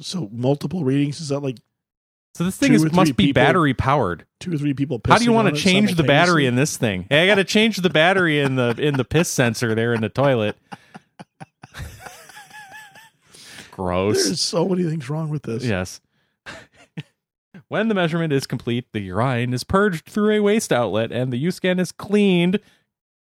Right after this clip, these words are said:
Speaker 2: I'm putting cleaned
Speaker 1: Yeah,
Speaker 2: in dick
Speaker 1: d-,
Speaker 2: finger
Speaker 1: yeah.
Speaker 2: quotes there when the toilet flushes.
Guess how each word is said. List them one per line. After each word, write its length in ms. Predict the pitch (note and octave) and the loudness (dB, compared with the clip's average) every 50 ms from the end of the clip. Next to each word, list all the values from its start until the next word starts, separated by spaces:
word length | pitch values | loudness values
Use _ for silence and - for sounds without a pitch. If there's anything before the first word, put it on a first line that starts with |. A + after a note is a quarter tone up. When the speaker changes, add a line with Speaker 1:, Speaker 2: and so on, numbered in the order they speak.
| _ | _
Speaker 2:
I'm 220 | - A2 C#3+ E3+ G3+ | 0 2 2 2 2
putting 320 | - G3 F3+ D#3 C3+ B2+ | 2 0 0 0 -2 -4
cleaned 720 | A#2 - - G3 F#3+ A3 A3 G#3 F#3+ E3+ D#3 D3 C#3 B2 A#2+ | -6 -10 -6 0 2 2 4 4 4 4 4 2 2 2 2
Speaker 1:
Yeah, 100 | - D#3 | 2 0
Speaker 2:
in 120 | D3+ D3 | 0 0
dick 240 | C#3 D#3+ D#3+ D#3+ D#3 | 0 0 0 0 0
Speaker 1:
d-, 40 | B2 | 0
Speaker 2:
finger 280 | G#2+ C#3 B2 C#3+ D3 C#3+ | -2 0 2 2 2 2
Speaker 1:
yeah. 160 | C3 A#2+ A#2 | 2 2 0
Speaker 2:
quotes 320 | A#2+ B2 A2+ G#2+ G#2+ - - | 0 0 0 0 -2 -4 -4
there 240 | - A2+ A2 G#2+ - - - - - - | -2 -2 -2 -2 -4 -6 -12 -16 -8 -2
when 180 | - C3+ C#3+ D3+ | 0 2 2 2
the 80 | D3+ D3+ | 2 0
toilet 400 | - C3 A2+ G#2+ G#2+ G#2 A2 G#2 | 0 0 0 0 0 -2 -4 -4
flushes. 640 | - - A2 G#2 G#2 - - F#2+ E2+ D2+ - - | -2 -2 0 0 0 -2 -4 -6 -6 -8 -10 -14